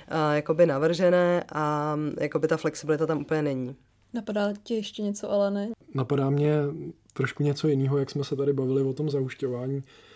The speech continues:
Speaker 3: tak mě napadá, eh, příklad z Holandska, kde jsem měl šanci studovat. Tam je vlastně takovej, eh, jakoby, eh, urbanistický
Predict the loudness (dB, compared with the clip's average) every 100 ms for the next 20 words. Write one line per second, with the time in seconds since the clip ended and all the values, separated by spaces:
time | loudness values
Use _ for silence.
0 | -20 _ -2 0 0 0 0 0 0 -4
1 | -6 -6 -4 -4 -4 -4 2 2 2 0
2 | -2 -2 -2 0 0 0 0 -2 -2 -6
3 | -14 -4 -2 0 0 -2 -2 -2 -2 -2
4 | -2 -4 -8 -20 0 4 6 4 0 0
5 | 0 2 -2 -6 -18 _ -2 0 2 0
6 | -2 -10 -10 -10 -8 -6 -4 -6 -10 -10
7 | -8 -10 -14 -8 -4 -2 -2 -2 -6 2
8 | 2 2